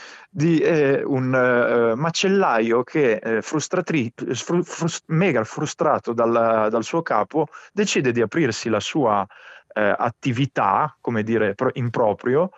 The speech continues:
Eh, n-, questa attività non va assolutamente, eh, a gonfie vele, anzi è un mezzo fallimento, e lui frustrato comincia a uccidere persone, ma poi rivende le sue,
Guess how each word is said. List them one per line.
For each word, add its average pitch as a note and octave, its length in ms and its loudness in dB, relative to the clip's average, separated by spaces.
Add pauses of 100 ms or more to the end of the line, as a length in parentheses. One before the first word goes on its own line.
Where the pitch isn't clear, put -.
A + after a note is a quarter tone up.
(400)
Eh, B2+ 460 2
n-, E3 180 -2
questa G3 280 -2
attività G3 540 0 (180)
non D#3 300 2
va C3 280 0
assolutamente, A#2 1400 0
eh, G#2+ 560 0
a A2+ 100 -2
gonfie A#2 380 -2
vele, A2+ 440 2
anzi G#2+ 460 -4
è G2+ 100 0
un G#2 440 -6
mezzo A2 300 -4
fallimento, C#3+ 720 -2 (220)
e C#4+ 80 0
lui F#3 180 2
frustrato G3+ 560 0
comincia E3+ 640 -2 (300)
a E3 100 -2
uccidere C#3 480 0
persone, G2+ 680 -4 (600)
ma G#3 360 2 (140)
poi F#3 420 2 (140)
rivende D3 560 0
le C#3 100 2
sue, C3 180 -2